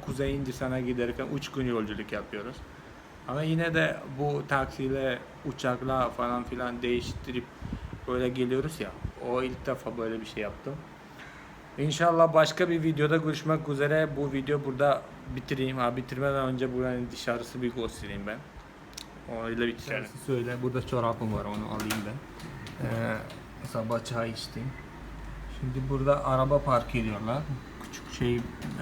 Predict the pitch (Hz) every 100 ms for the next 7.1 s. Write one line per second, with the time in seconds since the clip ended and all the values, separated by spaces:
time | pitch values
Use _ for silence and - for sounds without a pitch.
0 | 127 - - 117 117 120 120 120 - 113
1 | 110 - 135 - - - - - - -
2 | 131 139 143 151 156 147 139 147 151 156
3 | 147 143 151 147 147 131 143 147 - 147
4 | 139 131 131 139 131 131 127 160 175 180
5 | - - 120 104 - - 117 110 107 113
6 | 123 120 131 127 - 123 113 117 143 135
7 | 147